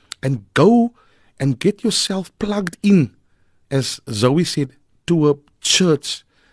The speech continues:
a biblical, a Bible-based church.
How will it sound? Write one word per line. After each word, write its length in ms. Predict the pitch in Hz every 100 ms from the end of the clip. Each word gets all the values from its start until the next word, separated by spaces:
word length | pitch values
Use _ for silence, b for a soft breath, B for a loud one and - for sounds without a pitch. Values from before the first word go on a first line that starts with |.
| _ -
a 80 |
biblical, 560 | 127 139 160 196 - 190
a 60 | 135
Bible-based 1000 | 110 - 123 175 180 160 117 143 143 -
church. 540 | - 180 170 - -